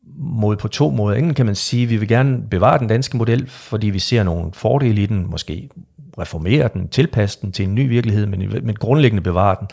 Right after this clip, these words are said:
Og så må man jo se på, hvad har vi for nogle politiske redskaber og nogle politiske knapper, man kan skrue på, for stadigvæk for eksempel at gøre det attraktivt at være fagligt organiseret. Øh, en anden mulighed er at sige, jamen, den danske model har haft sin tid.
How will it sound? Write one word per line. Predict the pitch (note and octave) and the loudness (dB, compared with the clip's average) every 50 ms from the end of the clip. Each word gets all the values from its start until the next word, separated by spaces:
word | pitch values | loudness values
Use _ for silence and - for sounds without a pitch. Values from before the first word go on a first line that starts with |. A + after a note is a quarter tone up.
| - - - - - - - - | -14 -18 -20 -20 -20 -20 -16 -12
Og | - B2+ | -8 -4
så | - - | -2 2
må | D#3 D3+ | 4 4
man | C3+ A#2 G2 F#2 | 6 6 4 4
jo | F2+ F2 | 2 0
se | - - - A#2+ A#2+ | 0 0 0 0 0
på, | - - G2+ | 2 0 0
hvad | F#2+ G#2+ | 2 2
har | G#2+ B2 G#2 | 4 2 2
vi | F#2 | 2
for | F2 - G2 | 0 -2 -2
nogle | F#2 F2 E2 | -2 -2 -2
politiske | - F#2+ F#2 G#2 A#2+ B2+ - - F2+ | -2 0 0 0 0 0 -2 -2 0
redskaber | E2+ F2 G#2+ A2+ - - F#2+ F#2 F#2+ F2+ | 0 0 0 0 0 0 0 0 0 -2
og | F2+ | -4
nogle | F2+ F2 | -4 -4
politiske | - - G2 A2 B2 - - | -4 -4 -4 -4 -4 -6 -10
knapper, | - - - F2+ E2+ A2+ A#2+ A2+ | -12 -6 -2 0 0 2 0 -2
man | G2 G2 - | -4 -4 -6
kan | - - | -8 -10
skrue | - - - A#2+ C#3 E3 F3 | -10 -8 -6 -6 -4 -4 -4
på, | - A2 G2 - - - - - - - - - - - _ | -4 -4 -4 -4 -6 -10 -18 -20 -20 -20 -20 -20 -20 -20 _
for | - - - - A2 G#2+ A2 | -20 -20 -4 0 4 4 4
stadigvæk | A2+ - - A#2+ A#2 B2 B2 G#2+ G2 G2 G2+ - - - _ _ _ _ _ _ _ _ - _ _ _ _ | 2 2 2 4 4 6 6 4 4 2 0 -2 -8 -16 _ _ _ _ _ _ _ _ -20 _ _ _ _
for | - F2 | -6 -2
eksempel | - - G2 A2+ G2 | 0 0 0 2 0
at | D#2 D2+ - - _ _ _ _ | 0 -2 -2 -8 _ _ _ _
gøre | - F2+ D#2 | 0 2 2
det | - - | 2 0
attraktivt | - - - - F2 F2 - - F2+ - | -4 -6 -6 -6 -8 -8 -6 -6 -6 -4
at | F#2 F2 | -4 -4
være | E2 D#2 | -6 -4
fagligt | - - E2 F2 F#2 F#2 | 0 0 0 2 2 0
organiseret. | D#2+ D#2 D2+ D#2 D#2+ - - G2 F#2+ F2 E2+ F2+ A2+ - _ _ _ - - - | -2 -4 -6 -8 -8 -6 -2 -2 0 0 -2 -4 -8 -12 _ _ _ -18 -10 -6
Øh, | G#2+ F#2+ F#2 F2+ F2 F2 E2+ E2 - - - - - - - _ _ _ _ _ _ _ _ - | -2 0 0 2 2 2 0 -2 -4 -8 -16 -20 -20 -20 -20 _ _ _ _ _ _ _ _ 0
en | A2+ G2 | 2 4
anden | G2 C3+ F3 | 4 6 6
mulighed | D3+ C3 A#2+ G#2 A2 G#2+ | 6 6 6 6 4 4
er | G2+ | 4
at | F#2+ G2 | 2 0
sige, | - - - G#2+ | -2 -4 -2 0
jamen, | G#2 G2 F#2+ F2+ | 2 2 2 2
den | - F2+ E2+ | 0 0 0
danske | F2 F2+ - - - G#2 | 0 0 -2 -2 -2 0
model | F#2 F2 G2 | 0 0 0
har | G2+ F2+ | 0 0
haft | F#2 F#2+ - - | -2 -2 -4 -4
sin | - - F#2+ E2+ | -6 -6 -6 -6
tid. | - - E3 G3+ - | 0 0 0 0 0